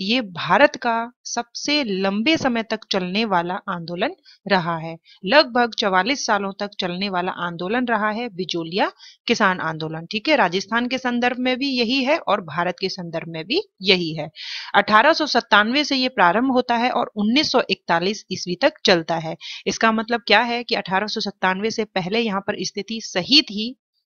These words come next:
और जो किसान हैं उनको कोई भी परेशानी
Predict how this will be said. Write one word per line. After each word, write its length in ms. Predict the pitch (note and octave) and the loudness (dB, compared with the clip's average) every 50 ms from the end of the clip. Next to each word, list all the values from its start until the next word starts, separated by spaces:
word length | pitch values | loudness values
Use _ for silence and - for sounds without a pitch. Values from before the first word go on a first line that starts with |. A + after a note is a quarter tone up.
| - _ _ | -20 _ _
और 460 | E3+ F3 F3+ F#3 F3+ G3 G#3+ A3 A#3 A3+ - - - - - - _ | 0 2 2 2 0 -2 -2 -2 -2 -4 -8 -14 -16 -18 -18 -20 _
जो 200 | E3 G3+ G#3+ A3 | 0 2 2 2
किसान 480 | G#3+ - A3 G3 - G3 G3 G#3+ A#3+ B3 | 2 0 -4 -4 -2 0 0 0 0 0
हैं 280 | A3 A3+ A3 A#3 A#3+ - - - - _ | 0 -2 -2 -2 -4 -6 -10 -20 -12 _
उनको 320 | F#3+ G#3+ G#3+ G#3 B3 B3 | -6 -6 -4 -2 -2 -4
कोई 300 | A#3+ - A3+ A3 A#3+ B3+ | -2 2 2 2 2 2
भी 140 | A3+ B3+ B3+ | 0 -2 -2
परेशानी 580 | - - G3 G3 G3+ G3 G#3 G3 G3+ C4 F4 | 0 0 0 0 0 -2 -4 -4 -4 -6 -6